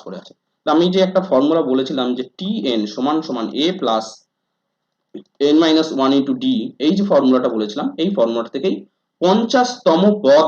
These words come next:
বের করতে হবে। এখানে কি বের করতে বলেছে? এই সিরিজ, ঠিক আছে, এই সিরিজের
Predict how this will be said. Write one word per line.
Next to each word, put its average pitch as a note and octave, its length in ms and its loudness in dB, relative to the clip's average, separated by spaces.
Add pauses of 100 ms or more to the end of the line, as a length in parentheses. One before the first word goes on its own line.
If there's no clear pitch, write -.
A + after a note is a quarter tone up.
বের A2 180 -2
করতে G2+ 180 -12
হবে। G#2 160 -4
এখানে E3+ 240 0
কি G3 140 -4
বের G#3 180 4
করতে G#3 220 -2
বলেছে? G#3+ 200 0 (140)
এই A3 80 2 (120)
সিরিজ, E3+ 320 -2 (880)
ঠিক E3+ 200 -4
আছে, G3+ 140 -4 (140)
এই G#3 160 4
সিরিজের C#3+ 440 0